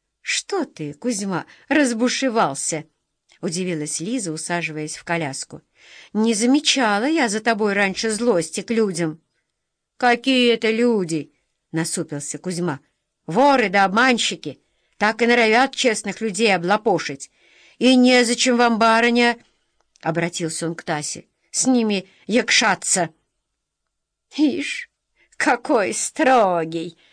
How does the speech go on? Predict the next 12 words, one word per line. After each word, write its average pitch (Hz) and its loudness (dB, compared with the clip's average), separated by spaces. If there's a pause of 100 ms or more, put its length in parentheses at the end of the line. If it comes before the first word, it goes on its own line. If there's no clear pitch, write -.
(220)
невольно 185 0
рассмеялась 185 -2
она, 180 -2 (260)
чувствуя, 180 -4
как 175 -8
спадает 170 -6
напряжение, 175 -4 (240)
и 214 -4
вновь 277 -2
появляется 214 -6
благодушное 170 -6
настроение. 143 -6